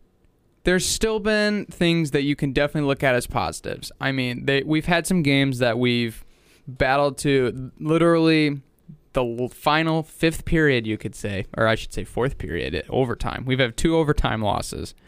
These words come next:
And we've been in situations where, like, frankly, we've played with some of the best teams. Like, against Bowling Green on the third, we, we were tied with them through two periods, and they were, they're a ranked hockey club. They're a really good team, Bowling Green is. And we just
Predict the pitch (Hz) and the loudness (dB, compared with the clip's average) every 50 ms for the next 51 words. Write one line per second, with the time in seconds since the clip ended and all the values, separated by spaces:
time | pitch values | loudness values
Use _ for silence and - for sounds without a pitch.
0 | - - - - - - - - 143 143 135 131 127 120 110 - - - 165 160 | -20 -20 -20 -20 -20 -10 -4 -2 0 2 2 2 2 0 -2 -4 -2 -2 0 0
1 | 165 151 143 139 135 135 170 - - - - 214 240 247 240 - - 240 185 - | 0 -2 -2 -6 -10 -12 -14 -18 -6 -2 0 0 2 0 0 0 0 0 0 0
2 | 214 196 196 196 - - 196 185 170 175 185 185 185 185 175 175 - - - - | 0 0 0 0 0 0 0 0 2 2 4 4 4 4 2 0 -4 -10 -20 -20
3 | - - - 185 185 175 - - 190 196 185 - 196 180 170 180 175 - - - | -10 -4 -2 -2 -2 -2 0 0 0 0 0 0 0 0 2 0 0 0 0 2
4 | 190 214 240 240 - - 175 156 143 135 117 127 127 123 120 - - - 127 113 | 2 2 2 0 -2 0 -2 -2 0 0 0 2 0 0 0 -2 -4 -4 -2 -2
5 | 104 104 - - - 139 - - - - _ - 156 160 151 143 170 180 170 156 | -4 -6 -8 -6 -2 0 0 0 0 -4 _ -6 -4 -2 0 0 0 0 -2 -2
6 | 147 - 165 160 170 170 165 156 135 143 151 170 175 175 165 151 143 143 - 139 | -2 0 0 2 2 2 2 2 0 2 2 4 4 4 4 4 4 2 2 4
7 | 143 143 143 147 143 139 - - 139 139 135 - - 160 180 190 170 147 143 143 | 4 4 4 4 2 0 -2 -2 -2 -2 -2 0 0 0 2 2 2 2 0 -2
8 | - - - - _ - 139 156 170 175 175 170 170 170 - _ _ _ _ - | -6 -12 -20 -20 _ -2 0 2 2 4 4 2 2 0 -2 _ _ _ _ -20
9 | - - 156 156 151 160 175 170 165 - - 156 151 190 214 196 185 170 - 160 | -14 -8 -4 0 0 2 2 0 -2 -2 2 2 4 4 4 2 0 0 0 0
10 | 160 165 156 - - 165 160 156 151 - - - 190 180 - - 220 247 262 165 | 0 0 0 0 0 0 0 0 0 0 0 0 0 0 0 0 0 2 2 0
11 | 113 98 - - - 139 139 135 151 156 160 175 165 127 - 139 151 175 180 156 | 0 -2 -4 -4 -4 -2 0 0 2 2 2 2 0 0 -2 0 0 2 2 2
12 | 147 139 131 143 151 165 156 - - 101 - - - 139 - - - 107 87 - | 2 2 2 2 0 0 2 0 0 0 0 -2 -4 -10 -12 -8 -6 -6 -6 -4
13 | - 135 143 165 175 165 147 139 135 143 147 151 147 143 139 143 131 - - 165 | -2 0 2 2 2 2 2 2 2 2 2 2 2 2 0 -2 -2 -2 -2 -2
14 | 156 135 117 120 127 135 135 131 127 135 139 131 120 113 101 - - - - - | -2 -2 -2 0 0 2 2 0 0 -2 -2 -2 -2 -2 -4 -8 -10 -10 -6 -2
15 | 143 139 131 123 - - - 131 131 131 131 131 131 123 120 135 135 135 - | 0 0 0 0 -2 -6 -6 -2 0 2 2 2 2 2 2 0 -2 -2 -4